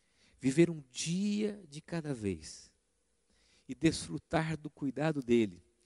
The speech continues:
e se afastar dessa ansiedade que escraviza e que nos faz mal. É interessante porque essa ansiedade, ela não resolve a nossa vida.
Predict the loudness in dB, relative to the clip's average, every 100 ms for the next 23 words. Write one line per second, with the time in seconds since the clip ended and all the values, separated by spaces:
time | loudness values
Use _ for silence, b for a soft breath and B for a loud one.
0 | b b b b -8 -4 -2 -2 -2 0
1 | 0 0 -6 -2 0 0 -2 -6 -6 -6
2 | -8 -8 -6 -6 -4 -4 -4 -8 -14 -18
3 | -10 -10 -10 -10 -10 -4 -2 -2 -6 -12
4 | -18 _ _ _ _ -20 -14 -10 -8 -8
5 | -12 -14 -18 -20 _ _ _ _ _ _
6 | _ _ _ _ _ _ -2 4 6 4
7 | 0 -2 2 2 2 -2 0 4 4 4
8 | -4 -8 -6 -4 -4 -4 -4 -6 -6 -4
9 | 0 4 4 6 4 4 2 -2 -14 -16
10 | -16 -20